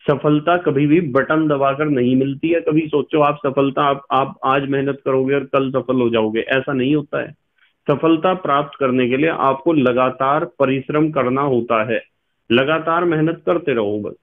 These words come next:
सफलता आएगी, पक्की बात है, आएगी सफलता। आप एक दिन अपनी life में सफल जब ही हो पाओगे जब आप regular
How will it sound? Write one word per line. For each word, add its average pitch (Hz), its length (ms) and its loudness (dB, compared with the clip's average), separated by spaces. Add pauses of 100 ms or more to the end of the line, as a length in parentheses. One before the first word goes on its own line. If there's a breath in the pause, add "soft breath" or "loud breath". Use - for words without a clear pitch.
(120)
सफलता 165 500 0 (200)
आएगी, 139 400 0 (160)
पक्की 175 360 -2
बात 123 300 0
है, 143 60 2
आएगी 120 340 0
सफलता। 110 480 -6 (840)
आप 131 380 0
एक 143 220 0
दिन 156 140 2
अपनी 151 280 0
life 131 300 0
में 151 120 0
सफल 151 360 0
जब 135 220 2
ही 160 80 4
हो 139 160 4
पाओगे 117 380 2
जब 165 220 -2
आप 175 180 0
regular 147 640 2